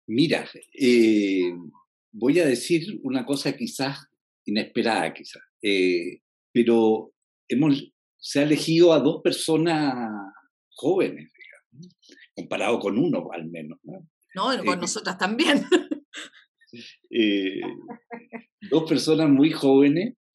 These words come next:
Speaker 1: que tienen todas las virtudes y eventualmente algunas de las restricciones que tienen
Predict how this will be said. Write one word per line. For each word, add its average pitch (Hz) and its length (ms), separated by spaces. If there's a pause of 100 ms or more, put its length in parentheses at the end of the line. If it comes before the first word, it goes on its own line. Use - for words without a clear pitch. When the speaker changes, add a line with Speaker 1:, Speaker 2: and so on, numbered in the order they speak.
(300)
Speaker 1:
que 139 100
tienen 175 380
todas 233 320
las 185 160
virtudes 240 720 (320)
y 175 140
eventualmente 202 1080 (320)
algunas 180 520
de 175 120
las 156 200
restricciones 170 720
que 180 120
tienen 170 680